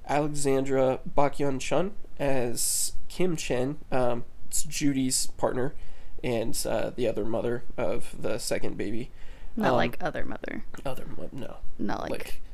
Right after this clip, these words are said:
Speaker 1: they're both
Speaker 2: Coraline style.
Speaker 1: No, no, they're just
Speaker 2: <laughs>
Speaker 1: two partners with
Speaker 2: I'm
Speaker 1: a baby.
Speaker 2: your other mother.
Speaker 1: <laughs> No, she doesn't have buttons for eyes. Um,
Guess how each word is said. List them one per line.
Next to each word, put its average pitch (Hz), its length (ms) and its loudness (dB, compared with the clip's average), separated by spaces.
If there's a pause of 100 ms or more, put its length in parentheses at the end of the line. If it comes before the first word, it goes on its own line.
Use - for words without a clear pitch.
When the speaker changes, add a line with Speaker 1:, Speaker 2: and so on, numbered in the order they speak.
(160)
Speaker 1:
they're 151 120 2
both 135 240 4
Speaker 2:
Coraline 117 460 2
style. - 380 4 (120)
Speaker 1:
No, 147 380 0 (160)
no, 92 300 -8
they're - 180 -2 (480)
just - 320 0 (220)
Speaker 2:
<laughs> - 220 0
Speaker 1:
two 165 180 -2
partners 131 460 2
with 208 100 0
Speaker 2:
I'm 262 180 4
Speaker 1:
a - 20 6
baby. 202 220 0
Speaker 2:
your - 80 -4
other 220 220 0
mother. 190 320 4
Speaker 1:
<laughs> - 640 0 (400)
No, 127 140 0
she - 140 -2
doesn't 147 160 2
have 131 180 0
buttons 113 340 0
for - 160 0
eyes. - 220 -2 (500)
Um, 127 420 4